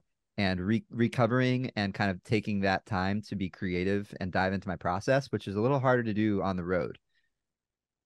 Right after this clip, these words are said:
I mean, I'm sure you guys know how things can quickly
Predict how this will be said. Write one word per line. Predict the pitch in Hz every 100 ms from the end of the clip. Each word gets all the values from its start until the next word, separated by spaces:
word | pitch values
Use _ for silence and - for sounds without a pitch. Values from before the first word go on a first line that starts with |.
| _
I | 120
mean, | 131
I'm | 131
sure | 139 131
you | 117
guys | 117 110 107
know | 107 104
how | 101 92 - _ _ _ _ _ _ _ _ _
things | 135 127 -
can | 131
quickly | 104 123 120 127 120 113 110